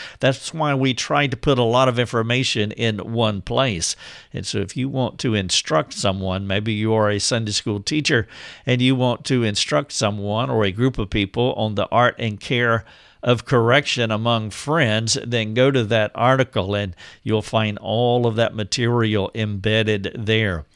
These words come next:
It would also be an outstanding discussion among a small group as well as a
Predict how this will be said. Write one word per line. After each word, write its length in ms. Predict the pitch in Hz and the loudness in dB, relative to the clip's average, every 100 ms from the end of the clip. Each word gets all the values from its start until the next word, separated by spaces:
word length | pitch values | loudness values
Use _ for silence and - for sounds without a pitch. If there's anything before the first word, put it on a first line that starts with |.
| _ | _
It 80 | - | -6
would 140 | 98 101 | -4 -2
also 340 | 104 - 92 | -2 -4 -4
be 220 | 98 107 | -4 -4
an 120 | 95 | -4
outstanding 1300 | 98 104 - - - - - 123 147 139 120 104 95 | -4 -6 -2 -2 0 -2 -4 -6 -2 -2 0 -2 -4
discussion 880 | 101 98 - 127 127 - 107 90 90 - - - - | -6 -6 -4 -2 -2 -2 -4 -6 -10 -16 -20 -20 -6
among 500 | 113 110 117 120 107 | -4 0 0 0 -2
a 140 | 104 | -4
small 400 | - - 123 117 | -2 -2 0 0
group 340 | 110 147 156 - | 2 4 4 2
as 360 | 147 175 156 | 2 2 2
well 360 | 135 170 175 170 | 0 2 2 2
as 360 | 147 151 143 - | 2 2 0 0
a 280 | 139 135 | 0 0